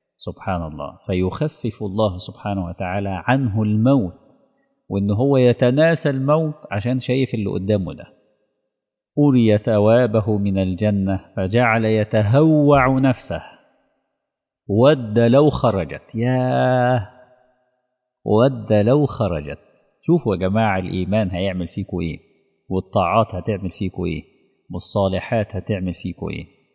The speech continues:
والله يا جماعة، لو ما في العمل الصالح إلا الحاجة دي، وإنك تخليك تعيش المشهد ده، لكانت كافية إنك تكمل في الصلاح.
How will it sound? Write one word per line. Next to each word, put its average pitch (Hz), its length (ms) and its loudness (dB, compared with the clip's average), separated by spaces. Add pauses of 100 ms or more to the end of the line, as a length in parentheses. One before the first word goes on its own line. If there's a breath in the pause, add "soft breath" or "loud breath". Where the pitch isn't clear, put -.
(1300)
والله 101 380 2
يا 85 140 0
جماعة، 87 400 0
لو 95 160 2
ما 90 160 -2
في - 80 -10
العمل 95 400 -2
الصالح 95 540 -2
إلا 98 280 -2
الحاجة 107 460 0
دي، 127 240 0 (880)
وإنك 92 400 -4
تخليك 101 480 -6
تعيش 107 300 -2
المشهد 98 500 -4
ده، 151 200 0 (1040)
لكانت 113 420 0
كافية 127 460 0
إنك 104 300 -4
تكمل 110 460 -2
في - 80 -18
الصلاح. - 640 -14